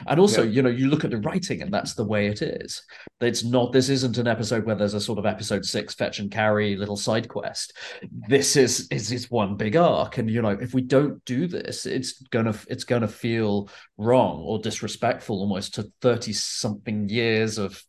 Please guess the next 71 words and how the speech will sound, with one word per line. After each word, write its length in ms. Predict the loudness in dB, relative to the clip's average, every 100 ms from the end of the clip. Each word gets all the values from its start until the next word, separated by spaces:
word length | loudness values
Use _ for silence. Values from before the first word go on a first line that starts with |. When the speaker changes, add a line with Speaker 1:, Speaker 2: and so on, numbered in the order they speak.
| -6
Speaker 1:
of, 300 | -4 -4 -6
of, 220 | -6 -6
of, 200 | -6 -6 -4
of 160 | -4
a 60 | -4
story 580 | -6 -4 -2 0 2 2
that 240 | -2 -4
means 300 | -2 -4 -4
so 140 | -4 -4
much 160 | -4
to 80 | -8
so 120 | -8
many 180 | -8 -10
people. 480 | -10 -10 -8 -12 -10
So, 300 | -6 -6 -6 -10 -20 -18 -20 _
so 320 | 0 4 4
that, 680 | 2 2 4 4 2 -2 0
but 140 | -2
the 60 | -2
problem 300 | -2 0 2
was, 240 | 4 4
is 100 | 2
that 160 | -2 -2
meant 160 | -2 -2
we 100 | -2
had 120 | -2
to 120 | 0
end 100 | 0
up 80 | -2
writing 280 | -4 -6 -6
seven 280 | -4 -4 -4
hours 200 | -8 -8
of 100 | -4
music. 480 | -4 -4 -8 -10 -12
And, 240 | -14 -16 -18 -20 -14
you 160 | -4 0
know, 160 | 2 2
after 200 | 2 -2
th-, 240 | -6 -12 -8
two 180 | -2
and 100 | 0
a 40 | 2
half 220 | 0 0
months, 280 | -2 -4 -2
I 120 | 0
was 180 | 2 0
literally 440 | -4 -6 -10 -12 -10 -2
dead. 360 | 0 0 -2 -6
I 60 |
mean, 180 | -8 -6
Terry 260 | -2 -2 -2
literally 320 | -6 -6 -6
was 140 | -4
like, 240 | -6 -6 -6
kind 180 | -6
of, 60 | -4
he 100 | -6
was 100 | -4
like, 200 | -6 -6
"Please 220 | -6 -4
don't 180 | -2 -2
crash 240 | -4 -4
your 80 | -6
car 260 | -6 -6 -4
in 80 | -8
the 60 |
morning. 320 | -8 -8 -4
And 200 | -4 -4
please, 380 | -6 -6 -6 -8 -4
you 120 | 2
know, 180 | 2